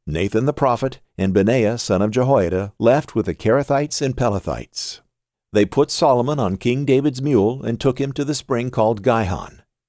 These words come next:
Zadok the priest took the container of olive oil from the holy tent and poured the oil on Solomon's head to show he was the king. Then they blew the trumpet,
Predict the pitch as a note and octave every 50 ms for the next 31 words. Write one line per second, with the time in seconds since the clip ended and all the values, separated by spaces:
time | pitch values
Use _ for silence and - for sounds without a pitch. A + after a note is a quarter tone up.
0 | _ _ _ _ _ _ _ _ _ _ _ F2 F#2 G#2 G#2 G#2+ G2+ F#2 F#2 F2+
1 | - F2+ - - C3 C#3 B2 B2 B2 - - - - C3 C3 - D3+ C3 - D#3
2 | D3 - C#3+ B2+ B2 B2 C3+ C#3 B2+ A2+ B2 C3+ D3+ D3 A#2 F2 F2 D#2+ D2+ F#2
3 | G#2+ - G#2+ G2 F#2+ F2+ F2 G2+ A2 A2+ C3 C3+ - C3+ A2 G#2+ G#2+ - - _
4 | _ _ _ - G2 G2 - - A#2 A#2+ C3 C3 C3 C#3+ C3+ A2+ A2+ G#2+ G#2 A#2
5 | A#2+ A2+ G#2 G2+ - - A2 G#2 G#2+ A2 A2+ A#2+ B2 - - G#2 D#2+ D2 F2 -
6 | - _ _ - B2 - - B2 G#2+ G#2 G2+ B2 C3 A2+ F#2 E2 E2+ D#2 D#2 -
7 | G2+ - - G#2 F2 C#2+ B1 - - _ _ _ _ _ _ _ _ _ _ _
8 | _ _ _ _ _ G2 G2 G#2+ A2+ C#3 D3+ B2+ G2+ F#2 F2+ F#2 G#2+ A#2 C#3 C#3
9 | F3 E3+ - E3+ C#3 G2+ G#2+ G#2+ -